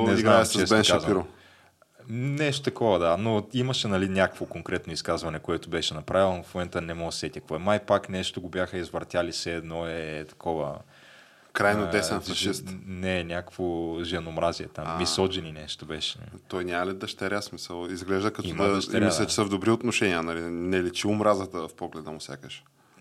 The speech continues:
Speaker 1: Еми, не знам сега. Тя
Speaker 2: Той,
Speaker 1: може да
Speaker 2: той
Speaker 1: е
Speaker 2: е
Speaker 1: така
Speaker 2: човек.
Speaker 1: Толкън дъщеря просто.
Speaker 2: Аха, аха. Uncle Том дъщеря.
Speaker 1: <laughs> Да.
Speaker 2: А, а той, той е човек, защото аз така като го гледам, той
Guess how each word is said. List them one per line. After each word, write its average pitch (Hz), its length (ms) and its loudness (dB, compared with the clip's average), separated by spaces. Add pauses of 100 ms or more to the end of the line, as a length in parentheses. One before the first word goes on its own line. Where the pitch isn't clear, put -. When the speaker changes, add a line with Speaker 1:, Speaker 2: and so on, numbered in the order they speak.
Speaker 1:
Еми, 87 640 -4
не - 140 -4
знам 127 240 2
сега. - 200 -4
Тя - 100 -4
Speaker 2:
Той, 87 100 0
Speaker 1:
може 104 140 4
да 95 60 0
Speaker 2:
той 113 100 8
Speaker 1:
е 123 40 8
Speaker 2:
е 127 40 4
Speaker 1:
така 117 60 -4 (160)
Speaker 2:
човек. 127 300 4
Speaker 1:
Толкън 90 480 0
дъщеря 78 400 -8
просто. 95 300 -4
Speaker 2:
Аха, 95 420 -4 (340)
аха. 104 140 -4
Uncle 101 320 0
Том 101 200 4
дъщеря. 90 360 -4
Speaker 1:
<laughs> 87 40 -4
Да. - 140 0
Speaker 2:
А, 104 340 4
а 98 40 -2
той, 110 240 0
той 117 140 4
е 120 40 2
човек, 113 300 -2
защото 110 300 -4
аз 113 100 0
така - 180 -6
като - 180 0
го 98 100 4
гледам, 101 340 2
той 104 120 -6